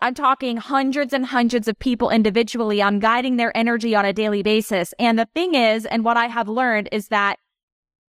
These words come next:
everybody's success blueprint is different. Everybody's wealth blueprint, how they create wealth in their life, is gonna be different.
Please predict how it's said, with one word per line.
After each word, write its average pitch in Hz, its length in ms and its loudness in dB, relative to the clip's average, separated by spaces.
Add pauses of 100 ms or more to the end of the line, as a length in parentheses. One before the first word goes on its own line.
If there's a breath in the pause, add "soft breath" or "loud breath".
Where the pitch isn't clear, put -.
(220)
everybody's 262 960 0 (160)
success 226 720 -2
blueprint 269 680 -6
is 226 220 -4
different. 208 600 -2 (560)
Everybody's 294 760 0
wealth 233 680 0
blueprint, 269 640 -2 (100)
how 277 400 2
they 294 140 -4
create 262 380 -6
wealth 220 280 0
in 262 80 -2
their 285 160 0
life, 302 340 0 (100)
is 285 220 -6
gonna 294 240 2
be 294 140 -2
different. 247 480 -2